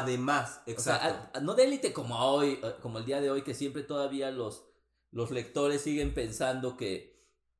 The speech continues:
Speaker 2: que sí son, y la, es la realidad, una élite.
Speaker 1: <laughs> Que sí.
Speaker 2: Que sí es la realidad.
Speaker 1: Pero está más difundida
Speaker 2: Pero es
Speaker 1: la
Speaker 2: una élite
Speaker 1: lectura.
Speaker 2: de amplio número de personas. Antes era una élite seguramente de menos del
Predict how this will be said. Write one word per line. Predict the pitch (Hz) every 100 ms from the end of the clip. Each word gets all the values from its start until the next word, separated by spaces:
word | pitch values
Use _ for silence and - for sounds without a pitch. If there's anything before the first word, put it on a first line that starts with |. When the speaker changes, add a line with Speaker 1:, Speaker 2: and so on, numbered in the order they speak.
| _ _ _ _ _ _ _
Speaker 2:
que | 120
sí | - 139 143
son, | - 147 143
y | 110
la, | 98
es | 92 110 120
la | 113
realidad, | 117 117 117 123
una | 131 135 143
élite. | 147 143 - 156 - -
Speaker 1:
<laughs> | -
Que | 143
sí. | 190 240 - -
Speaker 2:
Que | 123
sí | 156
es | 156
la | 143
realidad. | 143 147 151 175 -
Speaker 1:
Pero | 156 131
está | 123 - 131
más | 131 131
difundida | 131 123 120 117
Speaker 2:
Pero | 123
es | 123
Speaker 1:
la | 151
Speaker 2:
una | 143
élite | 151
Speaker 1:
lectura. | 131 143
Speaker 2:
de | 127
amplio | 123 127 139 135
número | 123 123 123 123
de | 123 120
personas. | - 123 - 190 147 90 - -
Antes | 123 -
era | 165
una | 156 151
élite | 156 -
seguramente | 131 135 156 160 165
de | 143
menos | 156 160 143
del | 131 120 - -